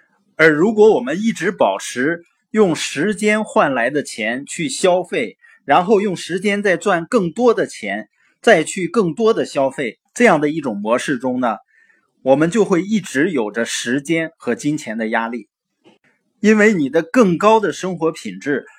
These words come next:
是用更多的时间换来的钱所带来的。那我们看一下程维，他毫无疑问已经进入了企业拥有人象限。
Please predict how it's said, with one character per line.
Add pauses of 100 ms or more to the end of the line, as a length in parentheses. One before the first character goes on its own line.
(140)
是
用
更
多
的
时
间 (280)
换
来
的
钱
所
带
来
的。 (1040)
那
我
们
看
一
下 (100)
程
维， (340)
他
毫
无
疑
问
已
经
进
入
了
企
业
拥
有
人
象
限。